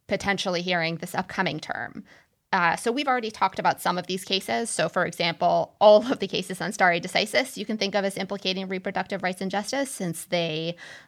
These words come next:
are providing important clues about whether and under what circumstances the court is going to feel compelled to follow prior cases that they don't agree with.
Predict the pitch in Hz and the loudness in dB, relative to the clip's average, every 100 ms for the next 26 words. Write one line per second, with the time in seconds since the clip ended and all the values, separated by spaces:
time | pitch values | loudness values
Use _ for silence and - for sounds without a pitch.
0 | _ _ - 170 165 160 185 - - 180 | _ _ 2 4 4 2 0 0 0 -6
1 | - - 220 - 339 226 233 214 180 175 | -6 -6 -6 -4 0 2 2 2 4 4
2 | - 170 170 170 165 170 170 160 - 175 | 4 2 2 4 2 0 -2 -4 -4 -4
3 | 185 - 170 156 170 - 180 185 170 165 | -4 -4 -6 -2 -4 -4 -4 -2 -2 -2
4 | 160 156 - 170 - 170 - 185 262 240 | -6 -6 -4 -4 -4 -8 4 6 6 -2
5 | 180 - 190 185 262 285 269 269 285 285 | -10 -4 0 2 2 2 2 2 0 -4
6 | 285 330 339 - 208 214 233 226 233 220 | 0 0 0 -2 -2 0 -4 -4 -2 -4
7 | 247 233 226 226 269 | -4 -6 -2 0 -2